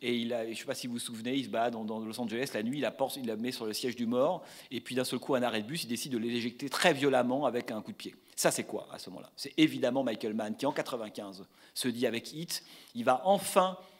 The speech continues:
sortir, on pourrait dire, de, de tout sa, son trajet télévisuel, tous ces moments où il est revenu à la télé, à la fois la télévision comme un laboratoire, il a, il a testé beaucoup de choses à la télévision Michael Mann,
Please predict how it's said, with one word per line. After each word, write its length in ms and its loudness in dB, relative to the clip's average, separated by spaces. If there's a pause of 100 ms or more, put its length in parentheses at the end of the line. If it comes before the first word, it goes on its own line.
(140)
sortir, 680 4 (120)
on 100 -10
pourrait 300 -2
dire, 320 -2
de, 320 0
de 100 -6
tout 320 -4
sa, 260 -2
son 180 -8
trajet 340 0
télévisuel, 560 -4
tous 100 -4
ces 140 0
moments 220 0
où 40 2
il 60 0
est 40 0
revenu 280 0
à 40 4
la 100 -2
télé, 460 0 (380)
à 60 2
la 80 6
fois 320 6 (260)
la 80 4
télévision 380 0
comme 160 0
un 40 2
laboratoire, 640 2
il 100 0
a, 140 0 (240)
il 140 -2
a 120 -4 (160)
testé 260 -2
beaucoup 260 -4
de 40 -12
choses 180 -2
à 40 2
la 60 4
télévision 320 -4
Michael 280 -2
Mann, 280 6